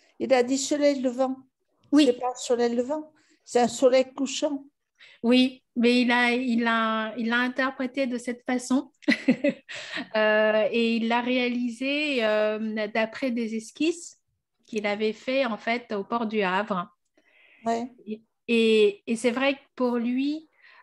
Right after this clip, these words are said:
Speaker 2: euh, il, c'est aussi une réinterprétation. Euh, ce qui l'a,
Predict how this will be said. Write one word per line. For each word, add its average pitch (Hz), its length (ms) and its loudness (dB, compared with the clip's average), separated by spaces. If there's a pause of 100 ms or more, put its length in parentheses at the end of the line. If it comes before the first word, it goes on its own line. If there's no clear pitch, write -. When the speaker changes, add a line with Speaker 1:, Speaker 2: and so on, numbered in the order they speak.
(120)
Speaker 2:
euh, 214 680 0 (560)
il, 214 280 -2
c'est 226 300 2
aussi 240 480 0
une 226 160 2
réinterprétation. 208 1120 -4 (500)
Euh, 202 420 -2
ce - 120 -10
qui - 180 -4
l'a, 202 200 -2